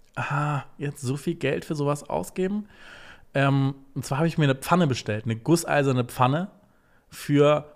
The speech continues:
hundert Euro. Und sonst kostet die nämlich irgendwie hundertfünfzig. Und ich dachte mir so, „Alter, richtig nicen Deal gemacht.“ Aber hatte danach schon so ein bisschen Bauchschmerzen und hab schon überlegt, ob ich stornieren soll.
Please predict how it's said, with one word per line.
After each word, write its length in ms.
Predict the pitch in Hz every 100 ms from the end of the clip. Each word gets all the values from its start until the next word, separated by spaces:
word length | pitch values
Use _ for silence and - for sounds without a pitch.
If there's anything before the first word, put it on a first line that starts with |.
| -
hundert 280 | 180 190 156
Euro. 520 | 139 156 120 113 - -
Und 160 | 135
sonst 240 | 139 151 -
kostet 380 | 180 - 156
die 140 | 127 135
nämlich 240 | 135 139
irgendwie 180 | 143 131
hundertfünfzig. 960 | 120 143 131 - 151 151 - 110 110 -
Und 100 | 123
ich 100 | 120
dachte 160 | 117
mir 80 | 113
so, 160 | 107 117
„Alter, 360 | 117 110 110 117
richtig 280 | 113 117
nicen 360 | 113 113 113 117
Deal 140 | 113 117
gemacht.“ 300 | 113 113 -
Aber 260 | 117 123
hatte 260 | 123 151 143
danach 300 | 135 131 135
schon 140 | - 120
so 100 | 123
ein 80 |
bisschen 240 | 120 127 113
Bauchschmerzen 640 | 117 117 120 101 - 120
und 80 | 123
hab 100 | 117
schon 120 | -
überlegt, 260 | 117 113 113
ob 60 | 117
ich 80 |
stornieren 320 | - 110 123 123
soll. 220 | 113